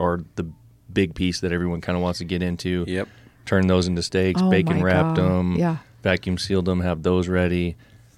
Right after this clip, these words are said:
Speaker 1: Um, and, and then I think the next day we cooked one of the tenderloins, um, and had that. That was awesome.
Speaker 2: Do that on,
Speaker 3: That
Speaker 2: like, a
Speaker 3: was
Speaker 2: stir fry?
Speaker 3: so
Speaker 2: Like, on a
Speaker 1: We did it in a, uh, in a Dutch oven.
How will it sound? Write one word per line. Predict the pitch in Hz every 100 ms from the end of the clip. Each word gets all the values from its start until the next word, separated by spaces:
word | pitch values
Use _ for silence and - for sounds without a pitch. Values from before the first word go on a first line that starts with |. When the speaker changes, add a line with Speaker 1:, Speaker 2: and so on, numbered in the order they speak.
| - -
Speaker 1:
Um, | 87 82 80 80 78 76 76 - - -
and, | 98 92 80
and | - 95
then | 95 92 90 87 80
I | 90
think | 95 90
the | 90
next | 87 -
day | 101 92
we | 90
cooked | 85 95 87 - -
one | - 95
of | 82
the | 80
tenderloins, | 92 95 80 78 87 - - _ _ - _ - -
um, | 87 80 78 78 - - 95 _ -
and | 95
had | 87 85 80
that. | 90 92 82 - - - -
That | 87 87 82
was | 80
awesome. | 78 76 - 92 95 - - - 101
Speaker 2:
Do | 107
that | 104 101
on, | 98
Speaker 3:
That | 190 202 214 247
Speaker 2:
like, |
a | 220
Speaker 3:
was | 226
Speaker 2:
stir | 220 220
fry? | - 226
Speaker 3:
so | 175 170 170 175 180 -
Speaker 2:
Like, | 101
on | 98
a | 92 87 -
Speaker 1:
We | - 101
did | 107
it | 95 90
in | 98 92
a, | 90 87 85
uh, | 80 78
in | 73 98
a |
Dutch | 90 92 -
oven. | 92 82 90